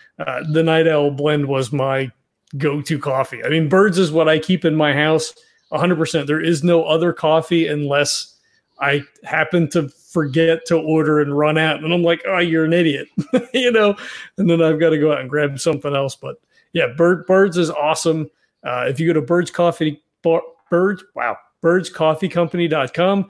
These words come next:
you can get the Night Owl blend. It's a terrific dark roast.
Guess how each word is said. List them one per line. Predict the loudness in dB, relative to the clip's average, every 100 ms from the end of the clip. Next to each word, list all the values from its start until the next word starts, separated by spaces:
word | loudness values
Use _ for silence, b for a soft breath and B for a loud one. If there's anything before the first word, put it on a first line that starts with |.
| B B
you | -4
can | -2
get | -2
the | 0
Night | 0 0
Owl | 0 -2
blend. | -2 0 0
It's | -4 -8
a |
terrific | -10 -4 0 0 -2 -4 -4
dark | -4 -4 -2
roast. | 0 2 -2 -8